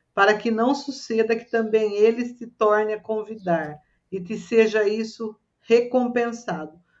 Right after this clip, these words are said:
Mas quando fizerdes convite, chama os pobres, aleijados, mancos e cegos, e serás bem-aventurado, porque eles não têm com que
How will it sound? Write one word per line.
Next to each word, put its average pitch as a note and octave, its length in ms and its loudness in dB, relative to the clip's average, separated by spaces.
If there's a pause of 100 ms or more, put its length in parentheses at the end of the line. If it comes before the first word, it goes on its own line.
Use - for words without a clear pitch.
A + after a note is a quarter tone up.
(140)
Mas A#3 240 -2
quando D4+ 380 0
fizerdes F#3+ 880 -4
convite, F#3 680 -4
chama B3 360 0
os A#3 120 -6
pobres, G3+ 800 2 (120)
aleijados, F#3 1080 -2
mancos G3 720 -6
e G3 80 -20
cegos, D3+ 560 -8 (500)
e F#3 80 -8
serás G#3+ 540 4
bem-aventurado, A3+ 960 0
porque G3+ 260 -4
eles G#3 220 -4
não A3+ 300 -4
têm A3 340 -6
com G#3+ 240 -6
que G3+ 380 -12